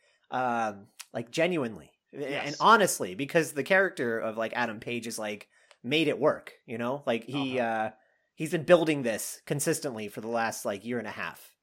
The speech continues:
Speaker 1: And, man, it's gonna be, it's gonna feel so good when he actually wins this. Yeah.
Speaker 2: It's already starting to feel good. They,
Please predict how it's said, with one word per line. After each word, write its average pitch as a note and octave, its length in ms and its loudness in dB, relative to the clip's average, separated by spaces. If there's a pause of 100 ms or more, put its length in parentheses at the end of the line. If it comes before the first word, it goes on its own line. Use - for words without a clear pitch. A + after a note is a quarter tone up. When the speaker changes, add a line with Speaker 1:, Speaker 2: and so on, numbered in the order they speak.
(380)
Speaker 1:
And, A#2 280 0
man, E3 300 0
it's C#3+ 140 -4
gonna D#3+ 160 -4
be, C3+ 220 -8
it's - 260 -8
gonna D#3 200 -6
feel B2+ 140 -2
so C#3 240 2
good C3 200 2
when A2 100 -6
he A#2+ 120 -6
actually A2 340 -4
wins G2+ 260 -8
this. A2+ 440 -4
Yeah. G2 280 -8
Speaker 2:
It's F#3+ 160 -2
already C4 380 6
starting E3+ 480 0
to D3 40 -12
feel D#3+ 180 -4
good. C3+ 260 0
They, D3+ 260 -2